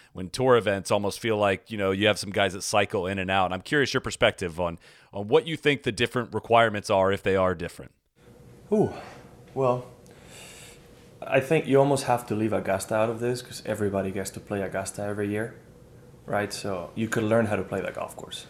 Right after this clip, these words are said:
Speaker 2: That is, uh, something you can learn how to play and try to find a strategy. But a-, at the end of the day, I feel like i-, it's like any other sport. The better players just show up when the moment's the biggest. And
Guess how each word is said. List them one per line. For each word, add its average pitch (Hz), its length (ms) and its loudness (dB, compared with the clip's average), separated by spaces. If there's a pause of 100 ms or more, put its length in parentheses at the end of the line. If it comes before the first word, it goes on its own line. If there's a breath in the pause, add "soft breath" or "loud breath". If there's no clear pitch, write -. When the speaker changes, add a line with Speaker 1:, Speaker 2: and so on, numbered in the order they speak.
(120)
Speaker 2:
That 98 160 -4
is, - 380 -8 (960 loud breath)
uh, 82 160 -6
something 101 400 -4
you 98 80 0
can 98 160 -4
learn 104 160 2
how 101 80 -2
to 104 80 0
play 101 340 -2
and 92 120 -4
try 101 160 -6
to 95 80 -6
find 98 260 -2
a 98 60 -8
strategy. 95 480 -8
But 98 160 -4
a-, 95 160 2
at 104 160 0
the 113 80 0
end 131 80 -2
of 120 80 -4
the 98 60 -4
day, 101 180 0
I 98 80 -2
feel 101 160 -10
like 95 240 -6 (1400 loud breath)
i-, 107 60 -2
it's 107 280 -4
like 117 180 4
any 110 220 4
other 110 240 8
sport. - 460 -6 (480 loud breath)
The 101 80 -10
better 101 260 0
players 104 460 -2
just 101 120 -8
show 101 220 -4
up 104 240 2 (420)
when 98 200 -6
the 98 60 -4
moment's 98 340 -2
the 101 80 -6
biggest. - 440 -8 (960)
And 92 520 -6